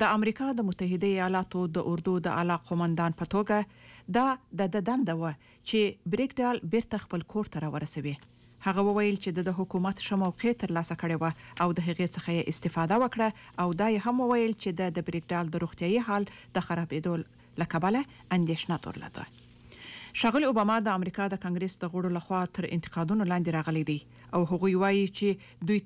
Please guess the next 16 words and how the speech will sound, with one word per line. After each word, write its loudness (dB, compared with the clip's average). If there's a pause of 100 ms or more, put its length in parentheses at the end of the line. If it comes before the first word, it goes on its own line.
ته -2 (220)
د 0
بندیانو 2
د -6
تبادلې 0
په -4
اړه -2 (140)
اطلاع -2 (520)
نه 4
وه 0
ورکړه -8
سوې. -4 (840)
او 2 (240)
اوس -2 (120)
جمهور 2
رئیس 2